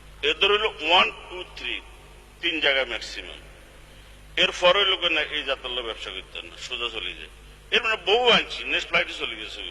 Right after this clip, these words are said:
প্রথম দেখছে যে সোনারগাঁও হোটেল থেকে মতিঝিল আসতে ঘুমাইতে হয় তার এক ঘন্টা, বিদেশি বিনিয়োগকারী এত কবে আমি এখানে বিনিয়োগ করতাম না। দ্বিতীয় কথা হলো রাইত দিলে কোনো ক্লাব নাই,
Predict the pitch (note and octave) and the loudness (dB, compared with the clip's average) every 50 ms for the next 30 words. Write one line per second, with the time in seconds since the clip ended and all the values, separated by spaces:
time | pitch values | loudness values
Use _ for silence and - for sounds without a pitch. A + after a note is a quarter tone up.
0 | D2+ - - - - - - - - - - - - - - - - - - - | -12 -14 -16 -18 -20 -20 -20 -20 -20 -20 -20 -20 -20 -20 -20 -20 -20 -20 -20 -20
1 | - - - - - - - - - D3+ D#3+ E3+ G#3 G#3+ G#3 G3 G3+ G3+ - - | -20 -20 -20 -20 -20 -20 -20 -4 0 2 2 4 4 4 4 4 4 4 2 0
2 | G#3+ G3+ G3 G3+ G#3 A3 A3 - - - - - - - - - - - - - | -2 0 4 4 4 4 2 0 -6 -14 -16 -18 -18 -18 -18 -18 -18 -18 -14 -6
3 | - - - D#3+ F3 F3+ F3+ F3 F#3 F3+ F3 E3+ E3+ F#3 F#3+ F#3+ F3 G3 F#3 F3 | -4 -2 2 4 4 4 4 6 6 6 6 4 2 0 -4 -2 -2 -2 -2 0
4 | E3+ F#3+ F#3+ E3+ D#3+ D3+ D#3 E3 E3+ F3+ F#3 F3 E3+ D3+ D#3+ - - - E3 D3+ | 0 -2 -2 -2 -4 -4 -2 -2 0 2 2 4 4 4 2 0 -4 -4 -4 -4
5 | C3 B2 - - - - - - - - - - - D3+ D#3+ D#3+ D#3+ D#3 - F3 | -4 -4 -6 -10 -16 -20 -20 -20 -20 -18 -18 -14 -10 -6 -2 0 0 0 2 0
6 | F3 E3+ - D#3 C#3+ C3+ C3 B2 - - C3+ B2+ A#2 G#2 - F2+ D#2 - - - | 0 2 2 2 4 4 2 0 -2 -4 -6 -6 -6 -6 -8 -8 -10 -12 -16 -20
7 | - - - - - - - - - - - - - - - - - - - - | -20 -20 -20 -20 -20 -20 -20 -20 -20 -20 -20 -20 -20 -20 -20 -20 -20 -20 -20 -20
8 | - - - - - - - - - G#3+ - - - - - - - - - - | -20 -20 -20 -20 -20 -20 -20 -20 -18 -18 -18 -18 -20 -20 -20 -20 -20 -20 -20 -20
9 | - - - D#3 - F3 G3 G3+ G#3 F#3 G3 F3+ F3 D#3+ D3+ - C#3 B2+ A2 G2+ | -20 -6 -4 0 2 2 2 2 2 0 2 2 2 2 2 0 -2 -4 -4 -4
10 | F#2 F2+ - - - - - - - - - - - - C3+ C#3 - E3 D#3 D#3+ | -6 -10 -12 -18 -20 -18 -20 -20 -20 -20 -20 -18 -6 -2 -2 0 0 0 2 2
11 | D#3 D3 D#3 D3 D3 D3 D3 C#3+ C3+ B2 B2+ B2+ B2+ B2 A2+ A#2 A2 G#2+ F#2+ - | 4 4 4 4 4 2 0 -4 -6 -6 -8 -8 -8 -10 -10 -12 -14 -14 -14 -14
12 | G2 F#2+ - - F2+ D#2+ D#2+ - - - - - - - - - - - - - | -16 -14 -14 -14 -14 -14 -14 -16 -20 -20 -20 -20 -20 -20 -20 -20 -20 -20 -20 -20
13 | - - - - - - - - - - - - - - - - - - - - | -20 -20 -20 -20 -20 -20 -20 -20 -20 -20 -20 -20 -20 -20 -20 -20 -20 -20 -20 -20
14 | - - - - - F3+ A3 G#3 F#3+ F3+ F#3 G3+ G3 G3 G#3 G#3 G#3 G#3 G#3 F#3 | -20 -20 -4 -2 0 2 2 2 2 4 4 2 4 6 4 6 6 6 6 6
15 | F3 E3+ - G3 G3 G3 E3 F3 F3 F3 - - - D#3 D#3 D3+ D3+ C#3+ C#3+ C3 | 4 4 4 2 0 0 0 0 -2 -2 -2 0 2 4 6 6 4 2 -2 -4
16 | G#2+ G2 F2 | -4 -4 -6